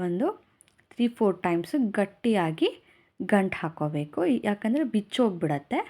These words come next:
ಅದಕ್ಕೋಸ್ಕರ ಗಂಟಿಯ-, ಗಟ್ಟಿಯಾಗಿ ಗಂಟು ಹಾಕ್ಕೊಳ್ಳಿ.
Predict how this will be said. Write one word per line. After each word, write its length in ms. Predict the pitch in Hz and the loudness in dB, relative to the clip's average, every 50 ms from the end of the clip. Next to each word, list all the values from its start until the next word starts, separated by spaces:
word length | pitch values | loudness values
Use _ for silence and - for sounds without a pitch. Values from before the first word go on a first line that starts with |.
| - _ _ - - - - - - | -10 _ _ -20 -20 -20 -20 -10 -4
ಅದಕ್ಕೋಸ್ಕರ 640 | 214 202 208 220 214 - 202 190 190 - - 214 247 349 453 466 _ _ _ _ _ _ _ _ - | -2 0 0 0 -2 -4 -6 -8 -8 -6 -6 -4 -4 -4 -6 -8 _ _ _ _ _ _ _ _ -10
ಗಂಟಿಯ-, 680 | 240 190 - 202 196 196 190 190 196 190 190 - - - - - | -6 -2 0 0 0 0 -2 -2 -2 -2 -2 -4 -6 -8 -6 -4
ಗಟ್ಟಿಯಾಗಿ 640 | - 185 180 185 - 208 196 190 185 175 202 311 440 - - - _ _ _ _ _ _ _ _ _ _ _ _ _ _ _ _ _ _ _ _ _ - - - 208 190 196 | -4 -4 -2 -2 -2 0 0 0 0 0 0 0 0 0 -2 -12 _ _ _ _ _ _ _ _ _ _ _ _ _ _ _ _ _ _ _ _ _ -20 -14 -10 -6 -2 0
ಗಂಟು 220 | 202 208 208 202 196 | 0 0 0 -2 -4
ಹಾಕ್ಕೊಳ್ಳಿ. 440 | 190 175 165 - 175 175 196 285 | -6 -6 -8 -8 -6 -2 -2 -2